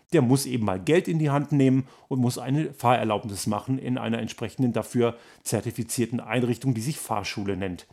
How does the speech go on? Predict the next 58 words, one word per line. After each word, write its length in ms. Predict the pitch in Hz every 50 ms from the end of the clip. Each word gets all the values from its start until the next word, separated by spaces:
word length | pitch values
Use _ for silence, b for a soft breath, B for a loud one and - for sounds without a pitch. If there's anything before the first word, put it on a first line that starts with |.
| B B B B B B B B -
Das 80 | 196 202
ist 140 | 214 -
ganz 240 | - 202 175 - -
normal, 420 | 196 180 190 202 180 123 107 101 101
würde 160 | 117 123 120
keiner 340 | - 151 151 156 147 110 -
anders 280 | 131 127 123 - -
sehen, 260 | - 131 165 202 208
denn 400 | 147 147 135 139 135 127 - -
klar, 300 | - 127 113 147 165 139
wenn 100 | 120 127
man 180 | 135 135 131 131
eine 220 | - 123 117 117
Fahrerlaubnis 640 | - - 127 123 127 127 120 117 - 123 - - 135
nicht 240 | 170 175 - - 117
hat, 240 | 131 156 - B B B B B B B
geht 200 | - 135 135 143
eine 180 | 123 127 131 120
größere 480 | - 110 120 127 - - 139 123 139
Gefahr 480 | 135 139 131 - - 185 175 143 113 107
aus. 340 | 107 92 98 - - - -
Gut, 220 | 131 127 120 -
einige 340 | 123 120 123 127 117 117 107
haben 120 | 120 123
eine 80 | 120 107
Fahrerlaubnis, 680 | - - 110 120 127 127 123 120 120 - 123 117 -
von 220 | - 113 107 101
denen 180 | 120 123 117 113
geht 220 | 104 117 113 117
auch 160 | 117 143 127 123
eine 160 | 107 110 104
große 320 | 95 101 107 - - 107
Gefahr 340 | 107 101 - - 113 110 110
aus, 320 | 113 131 139 - - B B B B B B
weil 140 | - 120 110
die 80 | 110 107
zu 180 | - 127 110
blöd 240 | - 117 117 117 -
sind, 120 | - 120
eine 100 | 113 113
Straße 340 | - - - 107 110 98 104
von 140 | - - 113
der 100 | 113 113
Rennstrecke 400 | 131 135 - - 123 95 120 107
zu 140 | - - 110
unterscheiden. 560 | 104 - 113 - - 110 107 113 131 143 139 B B B B B
Aber 160 | - 123 127
die 140 | 127 135 117
Wahrscheinlichkeit, 920 | 131 127 - - - 165 202 262 240 165 113 - - - 104 92 98 110 -
und 100 | 107 113
jetzt 120 | 139 135
sind 100 | 202 175
wir 120 | 151 131
wieder 160 | 151 156 165 -
bei 140 | 131 127
dem 140 | 123 123 117
Thema 220 | - 139 135 120 101
Wahrscheinlichkeit, 680 | 110 101 - 139 139 139 123 - - 107 104 104 B